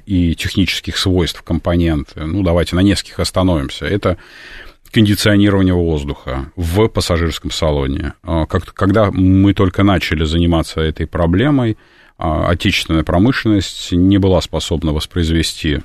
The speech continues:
нужный кондиционер. На сегодняшний день все кондиционеры отечественные.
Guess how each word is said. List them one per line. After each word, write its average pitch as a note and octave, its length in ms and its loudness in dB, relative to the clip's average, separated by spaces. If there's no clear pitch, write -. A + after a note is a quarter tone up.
нужный E2+ 340 2
кондиционер. F#2+ 840 0
На - 140 -4
сегодняшний G#2 540 -2
день F#2 280 0
все - 200 -6
кондиционеры D#2+ 640 0
отечественные. - 760 -10